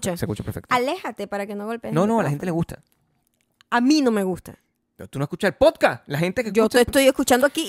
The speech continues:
Speaker 1: y lo edito y lo
Speaker 2: ¿Cómo
Speaker 1: tengo
Speaker 2: se
Speaker 1: que
Speaker 2: llama?
Speaker 1: escuchar.
Speaker 2: Ángela Fisco.
Speaker 1: Ujú.
Speaker 2: Escucha el podcast y le encanta que yo hable de esa manera.
Speaker 1: ¿Sí?
Speaker 2: Sí.
Speaker 1: Qué bueno.
Speaker 2: A ella le, le encanta. Cuando yo agarro así, dice, "Ah, voy a seguir pagando".
Speaker 1: ¿Qué haces?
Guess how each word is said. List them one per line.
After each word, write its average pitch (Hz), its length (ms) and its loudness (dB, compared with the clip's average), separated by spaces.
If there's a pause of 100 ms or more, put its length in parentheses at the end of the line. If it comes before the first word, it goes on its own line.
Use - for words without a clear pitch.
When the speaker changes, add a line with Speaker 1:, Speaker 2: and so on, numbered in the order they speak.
Speaker 1:
y 294 40 2
lo 254 100 6
edito 202 420 2
y 185 40 2
lo 185 80 2
Speaker 2:
¿Cómo 185 100 0
Speaker 1:
tengo 214 80 6
Speaker 2:
se 240 40 8
Speaker 1:
que 233 60 6
Speaker 2:
llama? 208 120 4
Speaker 1:
escuchar. - 180 2
Speaker 2:
Ángela 262 200 2
Fisco. 117 460 -4 (260)
Speaker 1:
Ujú. 202 280 -6 (920)
Speaker 2:
Escucha - 260 -16
el - 40 -16
podcast 107 300 -10
y 82 40 -14
le 92 80 -16
encanta 120 300 -8
que 156 80 -8
yo 113 140 -8
hable 110 100 -10
de 113 40 -10
esa - 100 -16
manera. 101 200 -18 (320)
Speaker 1:
¿Sí? 269 460 -10
Speaker 2:
Sí. - 120 -20 (180)
Speaker 1:
Qué - 160 -16
bueno. 147 400 -12 (220)
Speaker 2:
A - 40 -20
ella 95 140 -18
le, 113 140 -14
le 123 100 -10
encanta. 117 340 -8 (180)
Cuando 113 140 -12
yo 127 80 -4
agarro 165 140 -2
así, 180 180 -4
dice, 123 180 -8
"Ah, 175 440 -10 (1000)
voy 127 140 -10
a 139 40 -10
seguir 120 220 -10
pagando". 123 300 -4
Speaker 1:
¿Qué 508 120 6
haces? - 360 4